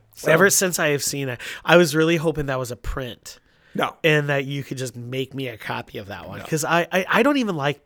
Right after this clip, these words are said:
Speaker 2: pigs
Speaker 1: <laughs>
Speaker 2: or farms or memories of the farm, right?
Speaker 1: Yeah.
Speaker 2: And it's just so well done. How much is, oh, uh, what, I, I gotta know your Lion of Judah here. You
Speaker 1: Oh.
Speaker 2: got this lion print.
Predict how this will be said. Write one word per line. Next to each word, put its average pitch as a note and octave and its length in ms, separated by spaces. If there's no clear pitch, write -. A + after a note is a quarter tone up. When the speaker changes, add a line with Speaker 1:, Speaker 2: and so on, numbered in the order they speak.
Speaker 2:
pigs C#3 720
Speaker 1:
<laughs> - 300
Speaker 2:
or F#3+ 180
farms F#3+ 680
or F3 240
memories G3+ 600
of F#3 300
the D#3 80
farm, A2+ 480
right? C#3+ 520
Speaker 1:
Yeah. A#2 260
Speaker 2:
And D#3+ 600
it's D#3 340
just D3 160
so D3 200
well B2+ 220
done. G#2+ 320
How F#3+ 160
much A#3+ 240
is, G#3 320
oh, E3+ 100
uh, F#3+ 140
what, G3 320
I, F3+ 240
I F3+ 60
gotta F#3 200
know F#3 120
your D#3+ 200
Lion D3 320
of D3 100
Judah C3+ 300
here. B2 220
You B2 220
Speaker 1:
Oh. A3 80
Speaker 2:
got D#3+ 100
this D3+ 160
lion D#3+ 540
print. F#3 440